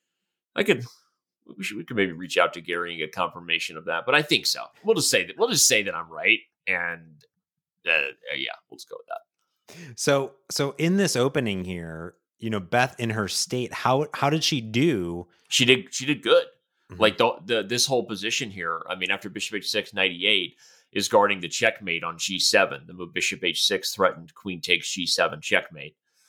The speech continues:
Speaker 1: Um, and the pawn on G seven was pinned to the king, so knight E eight is an only move. But this is, this whole game is like, is like all theory still,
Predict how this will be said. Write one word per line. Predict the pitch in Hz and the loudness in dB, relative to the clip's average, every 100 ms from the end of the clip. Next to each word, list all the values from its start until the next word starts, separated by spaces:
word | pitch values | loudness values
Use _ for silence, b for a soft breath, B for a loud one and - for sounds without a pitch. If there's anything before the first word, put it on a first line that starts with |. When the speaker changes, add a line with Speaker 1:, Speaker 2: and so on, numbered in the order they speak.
| b b - | b b 2
Speaker 1:
Um, | 92 82 | 6 6
and | 73 90 | 2 -2
the | - | -4
pawn | - 101 82 | 0 2 0
on | 82 | -2
G | - 90 | -2 0
seven | - 90 82 | 2 0 -2
was | 82 - | -12 -14
pinned | - 143 90 87 101 - | 0 2 2 0 -14 -12
to | 107 | -10
the | 87 | -10
king, | - 90 85 | -2 0 0
so | - 95 | -2 -2
knight | 90 98 | 2 2
E | 95 92 | 2 -2
eight | 92 | -2
is | 85 85 | -6 -8
an | |
only | 90 90 | -8 -10
move. | 82 85 73 - b b b - | -12 -10 -10 -12 b b b -2
But | 113 123 | 0 2
this | 139 196 | 2 2
is, | 135 | -2
this | 139 139 | -2 0
whole | 175 156 110 | 2 2 4
game | 101 113 87 | 4 4 0
is | 78 | -4
like, | 87 78 - 98 | -2 -2 -6 -14
is | 92 | -8
like | 90 - | -8 -4
all | 92 98 107 - | -2 0 0 -2
theory | 90 95 65 - | -4 -4 -6 -6
still, | - - 80 55 | -4 0 0 -2